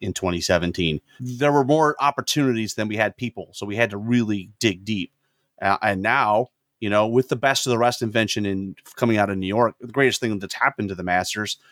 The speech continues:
you have a built-in pool of talented players that are already there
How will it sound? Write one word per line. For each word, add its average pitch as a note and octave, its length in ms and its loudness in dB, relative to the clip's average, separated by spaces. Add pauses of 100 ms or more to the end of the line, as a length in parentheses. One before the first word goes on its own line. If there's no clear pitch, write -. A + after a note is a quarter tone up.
(180)
you C3 100 2
have B2+ 200 4
a A#2+ 60 6
built-in B2+ 480 2
pool B2 420 0
of G2 80 -2
talented A2+ 480 0
players G2+ 440 -2
that G2 80 -4
are F#2+ 120 2
already A2+ 240 4
there F#2 320 0